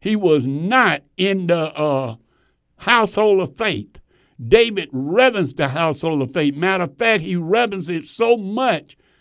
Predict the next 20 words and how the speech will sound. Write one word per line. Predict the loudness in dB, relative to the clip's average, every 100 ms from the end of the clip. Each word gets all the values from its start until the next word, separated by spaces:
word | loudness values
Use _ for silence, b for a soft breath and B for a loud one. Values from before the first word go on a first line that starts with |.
| _
Now, | -6 -4 -4
on | -4 -4 -2
one | -2 -2
occasion, | -2 -2 0 2 2 -2 -2
when | -2 -4
he | -4 -4
was | 2 2 2 -6 _ _ _ _ -6
a | -2 0
renegade, | 0 -2 0 2 2 2 -2
when | -2 0 0
he | -4
was | -4 -4 -4
moving | -6 -2 -2 -2 -4
and | -4 -2
running | 0 0 -2
from | -6 -10 -12
Saul, | -6 -2 0 0
he | -2 -4
was | -4 -4
hungry | -4 -4 -4 -6